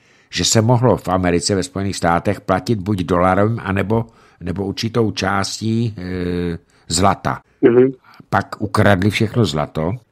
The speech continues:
Speaker 1: takže už nejsou žádné bankovky, eh, západního světa krytý zlatem, to znamená, jsou bezcenné.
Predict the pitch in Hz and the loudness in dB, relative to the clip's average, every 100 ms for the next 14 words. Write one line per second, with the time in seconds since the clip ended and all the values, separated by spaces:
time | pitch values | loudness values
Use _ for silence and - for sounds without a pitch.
0 | _ 92 85 82 67 92 - 78 95 135 | _ -6 -2 -2 -2 -4 -4 0 2 2
1 | 135 - 139 139 151 151 - 82 - 101 | 2 2 4 4 0 -6 -12 -6 0 2
2 | 127 135 135 135 135 127 117 92 107 120 | 4 2 2 2 0 -4 -4 -4 -2 -4
3 | 123 - 120 117 117 _ _ _ _ - | -6 -6 -4 -4 -4 _ _ _ _ -12
4 | 85 82 82 78 76 73 76 98 104 95 | -10 -8 -8 -10 -12 -8 -4 -2 -2 -2
5 | 110 92 92 95 90 - 117 - 90 92 | 0 -2 -2 -2 -2 -2 -4 -2 -2 -2
6 | 107 104 92 95 - 92 - 80 87 95 | -2 -2 -2 -4 -2 -6 -4 -6 -2 -2
7 | 98 - 90 82 78 - 80 65 62 58 | -2 -2 -2 -2 -6 -8 -6 -6 -10 -14